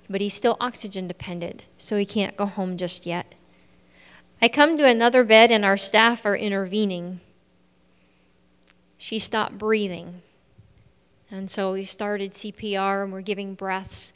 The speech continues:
It doesn't take too long, though, and she picks up. When I look over her chart, she had just been admitted the day before,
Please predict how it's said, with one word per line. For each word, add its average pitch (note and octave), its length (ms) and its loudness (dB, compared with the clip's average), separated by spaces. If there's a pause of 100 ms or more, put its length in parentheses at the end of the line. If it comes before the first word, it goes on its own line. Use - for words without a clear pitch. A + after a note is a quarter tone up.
(240)
It - 80 -20
doesn't C4 340 -2
take A#3 260 -4
too A#3 220 -6
long, F#3 300 -8
though, G3 180 -4
and G3 160 -10
she - 160 -10
picks - 400 -14
up. F#3 300 -10 (580)
When A3 140 -2
I A3+ 80 6
look D4 240 6
over A#3+ 220 6
her G#3 120 -4
chart, A3+ 500 4
she G#3+ 220 -6
had G3+ 140 -4
just A3+ 320 -2
been G3 260 -4
admitted G3 580 0
the G3+ 100 -4
day G3 200 -2
before, F#3+ 720 -6